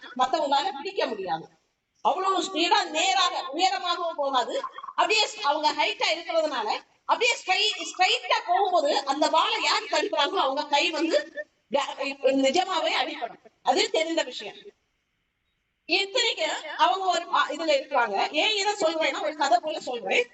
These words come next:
நம்முடைய வாழ்க்கையில் நாட்கள் வரும்போது நாம் அங்கே நிலை நிற்போம் என்பதற்காக இதை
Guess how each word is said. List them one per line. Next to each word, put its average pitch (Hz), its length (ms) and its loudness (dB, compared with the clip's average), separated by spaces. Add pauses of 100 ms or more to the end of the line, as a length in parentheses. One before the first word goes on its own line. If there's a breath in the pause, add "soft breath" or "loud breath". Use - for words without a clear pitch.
நம்முடைய 294 360 0
வாழ்க்கையில் 330 520 0
நாட்கள் 311 480 0
வரும்போது 262 640 2
நாம் 285 240 0
அங்கே 269 280 0
நிலை 262 280 0
நிற்போம் 226 340 0
என்பதற்காக 233 600 2
இதை 226 160 0